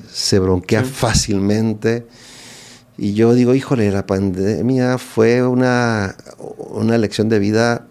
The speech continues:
Speaker 1: para todos los seres humanos, para ser más simples, más sencillos, más amorosos, perdonar, gratitud, no ser complicados, bajarle al ego".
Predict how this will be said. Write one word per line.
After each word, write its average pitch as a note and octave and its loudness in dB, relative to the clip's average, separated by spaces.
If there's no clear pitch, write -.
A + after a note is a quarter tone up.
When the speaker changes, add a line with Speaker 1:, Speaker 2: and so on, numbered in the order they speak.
Speaker 1:
para E2+ -4
todos G#2 0
los A#2 0
seres A#2 -2
humanos, A2+ -2
para G2 -4
ser G2 -4
más A#2 -2
simples, G#2+ -2
más F2+ -6
sencillos, G#2 -2
más G2+ -4
amorosos, G2 0
perdonar, F#2+ 0
gratitud, G#2+ 0
no G#2 0
ser A#2+ 0
complicados, G2+ 0
bajarle A2 2
al G#2 4
ego". G#2+ 2